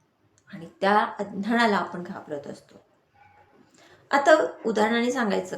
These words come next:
की आपल्याला एखाद्या अनोळखी गावी जायचं असेल, गाव गावासारखंच आहे, पण त्या अज्ञानी गाव आहे, म्हणजे आपण कधी बघितलेलं गाव नाहीये,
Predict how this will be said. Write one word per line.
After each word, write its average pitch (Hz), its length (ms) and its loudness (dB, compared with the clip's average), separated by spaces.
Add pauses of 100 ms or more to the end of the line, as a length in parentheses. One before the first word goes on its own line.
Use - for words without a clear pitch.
की 226 60 -4
आपल्याला 214 280 -2
एखाद्या - 320 -4
अनोळखी 202 360 0
गावी 175 260 -4
जायचं 160 340 -8
असेल, - 280 -18 (960)
गाव 214 220 -2
गावासारखंच 359 600 -2
आहे, - 180 -20 (1000)
पण 240 140 0
त्या 302 260 4
अज्ञानी 190 420 0
गाव 185 160 -2
आहे, 165 100 -6
म्हणजे 196 180 -2
आपण 311 240 -2
कधी 220 140 -2
बघितलेलं 190 560 -2
गाव 180 240 -6
नाहीये, - 540 -16